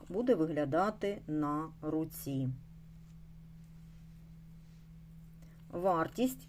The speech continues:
браслету тисяча сімсот гривень. Ще один браслет, трохи іншого дизайну, але, тим не менш, дуже цікавий.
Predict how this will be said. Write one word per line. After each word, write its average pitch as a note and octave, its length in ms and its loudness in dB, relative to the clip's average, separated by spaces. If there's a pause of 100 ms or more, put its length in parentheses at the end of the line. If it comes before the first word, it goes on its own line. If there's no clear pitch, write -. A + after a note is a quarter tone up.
(220)
браслету B3 920 10 (320)
тисяча D#4+ 600 10
сімсот F3 880 6 (100)
гривень. C3 720 2 (3000)
Ще - 340 6
один G#3+ 360 10
браслет, F3 600 6
трохи G3+ 360 8
іншого E3+ 600 4
дизайну, A3+ 640 6
але, G#3 380 6 (600)
тим F3 240 -2
не E3 100 4
менш, G#3 480 4 (160)
дуже F#3 340 2
цікавий. C#3 720 2